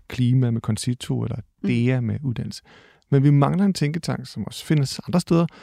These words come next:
Speaker 1: som kigger mere bredt på den demokratiske støbeform, hvormed vi debatterer og diskuterer, men også hvormed vi udvikler og udruller politik, der faktisk
Speaker 2: Så
Speaker 1: skal blive
Speaker 2: I
Speaker 1: til noget for
Speaker 2: er,
Speaker 1: borgerne.
Speaker 2: øh,
Speaker 1: Så vi vil gå ind og kigge sådan lidt mere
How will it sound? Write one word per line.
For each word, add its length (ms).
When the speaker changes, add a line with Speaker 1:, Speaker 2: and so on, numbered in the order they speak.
Speaker 1:
som 220
kigger 320
mere 200
bredt 400
på 100
den 360
demokratiske 720
støbeform, 840
hvormed 340
vi 220
debatterer 440
og 60
diskuterer, 400
men 140
også 140
hvormed 400
vi 160
udvikler 340
og 80
udruller 380
politik, 440
der 60
faktisk 240
Speaker 2:
Så 40
Speaker 1:
skal 120
blive 200
Speaker 2:
I 40
Speaker 1:
til 60
noget 160
for 80
Speaker 2:
er, 200
Speaker 1:
borgerne. 280
Speaker 2:
øh, 60
Speaker 1:
Så 140
vi 160
vil 140
gå 140
ind 160
og 120
kigge 240
sådan 160
lidt 140
mere 140